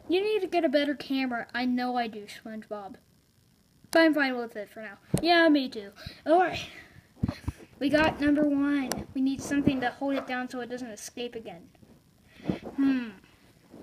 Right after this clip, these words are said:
How about this?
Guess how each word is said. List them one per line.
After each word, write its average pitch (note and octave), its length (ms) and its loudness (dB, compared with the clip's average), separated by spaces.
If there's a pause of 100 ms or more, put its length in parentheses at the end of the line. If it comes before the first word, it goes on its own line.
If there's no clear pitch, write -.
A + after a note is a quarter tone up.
(2500)
How F#4 480 2
about D4+ 520 -2
this? - 420 -12